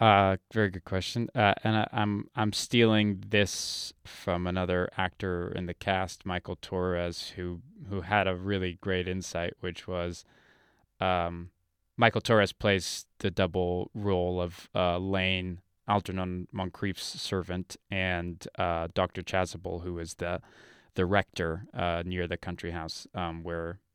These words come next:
Jack lives. And, uh, he's the first person on stage, and the first two lines in the play, Algernon is playing some music, and he goes,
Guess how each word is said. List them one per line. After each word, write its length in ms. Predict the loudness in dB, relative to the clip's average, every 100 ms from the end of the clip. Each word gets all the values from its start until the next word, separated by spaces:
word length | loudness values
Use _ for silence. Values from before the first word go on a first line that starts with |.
| _ _
Jack 440 | -2 -2 -2 -10 -20 _
lives. 560 | -2 0 0 -4 -12 -16 _ _ _ -20 _ _ _ -4
And, 800 | 0 2 2 2 0 -2 -8 -12 -16 -4
uh, 420 | -2 -2 -2 -2
he's 240 | 2 4 4
the 80 | 4
first 300 | 6 4 4
person 340 | 2 4 2
on 140 | 2 0
stage, 500 | 0 4 4 2 -2
and 140 | -4
the 40 | -4
first 840 | -10 2 4 6 2 -6 -10 -18 _ _ _ _ _ _ _ 0
two 180 | 4
lines 560 | 6 8 6 4 -2 -4
in 80 | -4
the 60 |
play, 320 | -2 0 2 2
Algernon 640 | 2 2 0 -2 -2 -2
is 120 | -6
playing 360 | -8 -4 -2 -2
some 200 | -4 -6
music, 520 | -4 -4 -2 -4 -4
and 220 | -6 -6
he 80 | -8
goes, 560 | -6 -4 -4 -8 -10